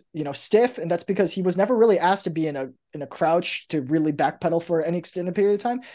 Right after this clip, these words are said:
'cause he was doing that side saddle thing that Georgia and now, uh, Oregon does a lot as well. And so,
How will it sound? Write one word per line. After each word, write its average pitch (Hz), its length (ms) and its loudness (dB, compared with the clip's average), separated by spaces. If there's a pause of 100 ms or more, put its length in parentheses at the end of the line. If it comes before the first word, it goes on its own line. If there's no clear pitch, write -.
(120)
'cause 165 140 -8
he 175 80 0
was 170 140 4
doing 170 160 0
that 151 160 -2
side 180 320 0
saddle 143 280 -2
thing 135 240 -10
that 135 260 -6
Georgia 156 380 0
and 139 180 -6
now, 143 320 0 (320)
uh, 135 440 0
Oregon 180 360 2
does 139 180 -6
a 139 80 -8
lot 131 220 -4
as 143 120 -14
well. 139 200 -4
And 123 100 -10
so, 127 240 -8